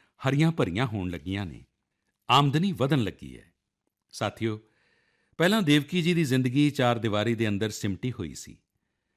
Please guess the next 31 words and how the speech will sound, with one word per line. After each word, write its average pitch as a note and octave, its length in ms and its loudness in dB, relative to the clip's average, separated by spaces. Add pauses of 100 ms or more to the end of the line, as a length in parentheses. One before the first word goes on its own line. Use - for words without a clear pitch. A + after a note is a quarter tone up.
(200)
ਪਰ D3 180 4
ਅੱਜ D#3 120 2
ਉਹ F#3 60 -2
ਪੂਰੇ G#3 260 0
ਆਤਮ D3+ 260 0
ਵਿਸ਼ਵਾਸ A2 520 0
ਨਾਲ A2 160 -2
ਆਪਣਾ F#2 240 -6
ਕੰਮ E2 220 -10
ਕਰ D#2+ 180 -14
ਰਹੇ F#2+ 200 -6
ਨੇ। D2+ 180 -16 (540)
ਸੋਲਰ B2 320 0
ਦੀਦੀ G#2 260 0
ਬਣ G#2 200 0
ਕੇ D#2 240 -12 (420)
ਪੈਸਾ A2+ 280 0
ਕਮਾ F#2+ 280 -4
ਰਹੇ G#2 160 -4
ਨੇ C#2 160 -10 (480)
ਤੇ C#3 80 -2
ਸਭ F#3+ 180 -4
ਤੋਂ F#3+ 180 -2
ਦਿਲਚਸਪ A#2 560 -2
ਗੱਲ G2 240 -6 (380)
ਕਿ B2+ 120 0
ਉਹ C3 140 4
ਖੇਤਰ B2+ 460 -2
ਦੇ B2 180 0
ਕਿਸਾਨਾਂ A#2 520 -4
ਤੋਂ F#2+ 320 -8